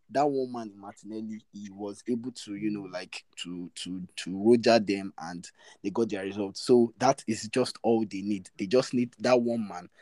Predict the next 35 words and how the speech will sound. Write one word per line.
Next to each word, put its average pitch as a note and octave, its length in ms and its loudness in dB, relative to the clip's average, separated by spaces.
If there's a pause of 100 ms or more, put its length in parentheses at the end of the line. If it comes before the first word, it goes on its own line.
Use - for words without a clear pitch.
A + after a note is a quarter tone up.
(220)
that G2+ 340 0
in A2+ 260 -4
games D3 400 6
where C#3+ 440 6
they A2+ 180 -6
are G#2 100 -2
not A#2+ 500 -4
comfortable B2 520 -4
winning, A2+ 360 -4
because A#2 240 -2
you A#2 60 -4
can't E3 320 6
actually C#3+ 300 2
win C3+ 180 -4
every B2 220 -4
game A#2+ 200 -6
comfortably. G2+ 520 -12 (200)
So C#3 160 0
in B2+ 200 -4
games D#3 260 4
when, D#3+ 220 4 (100)
where D3 160 2
they C3 140 -4
are A#2+ 80 -2
not C3+ 120 -10
comfortable B2+ 460 -10
winning, A2+ 400 -10
one D#3 160 -4
person C#3 260 -6
can A#2 220 -16
just, C3 240 -8 (220)
like, G#2 260 -10 (480)
just C#3+ 340 -4
be C#3+ 200 -10
the, A#2+ 240 -4